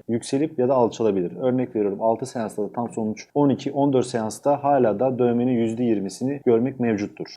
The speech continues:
Ortalama yapımı bir saat süren bir dövmenin silimi yaklaşık bir iki dakika içinde gerçekleştirilir.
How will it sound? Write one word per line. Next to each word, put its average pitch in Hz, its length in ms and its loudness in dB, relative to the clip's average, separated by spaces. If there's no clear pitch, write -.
Ortalama 143 600 2
yapımı 151 420 2
bir 185 120 6
saat 123 360 -4
süren 101 300 -4
bir 127 200 0
dövmenin 101 380 2
silimi 120 480 -2
yaklaşık 147 560 0
bir 170 80 4
iki 156 200 0
dakika 123 340 0
içinde 139 260 -2
gerçekleştirilir. 104 1040 -2